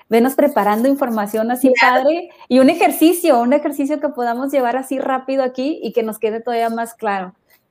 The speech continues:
Speaker 1: Así
Speaker 2: Bueno.
Speaker 1: como ahorita, súper padrísimo.
Speaker 2: Muchas
Speaker 1: Muchísimas gracias.
Speaker 2: <laughs> Gracias, Natalia. Un abrazo a todos los, los oyentes y que pasen una muy buena resto de su mañana, tarde o noche.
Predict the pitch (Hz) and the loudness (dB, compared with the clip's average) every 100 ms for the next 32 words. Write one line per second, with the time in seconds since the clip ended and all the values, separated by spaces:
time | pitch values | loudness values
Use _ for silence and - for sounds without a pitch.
0 | 240 226 240 226 247 233 214 214 208 208 | 0 2 4 4 4 2 0 -2 -6 -6
1 | 220 202 220 226 254 247 247 208 - _ | -6 -2 0 2 0 0 -4 -4 -8 _
2 | _ _ - 247 262 294 277 311 285 226 | _ _ -6 2 4 4 4 2 2 0
3 | 220 - - _ _ 233 240 233 208 196 | -4 -8 -18 _ _ 2 2 0 -4 -8
4 | - - 185 208 220 - - 339 - 277 | -16 -20 -14 -12 -12 -12 -10 -10 -6 0
5 | 269 262 269 240 - 277 262 262 262 247 | 2 2 0 -4 -4 0 2 2 0 0
6 | 262 277 285 277 269 285 330 320 277 285 | 0 2 2 4 4 2 0 0 2 2
7 | 285 254 - - - 262 269 294 277 277 | 2 0 0 -18 -2 2 4 4 2 2
8 | 285 330 403 453 480 - 247 320 349 247 | 2 0 -4 -4 -6 -10 -8 -6 -8 -8
9 | 233 240 247 240 240 240 247 277 262 254 | -6 -4 -4 -2 -2 0 0 2 2 4
10 | 269 262 220 233 240 262 240 226 202 185 | 4 2 2 0 0 -4 -4 -4 -6 -4
11 | 202 226 240 220 226 269 277 302 427 - | -2 -2 -2 -2 -2 0 -2 -2 -8 -12
12 | - | -20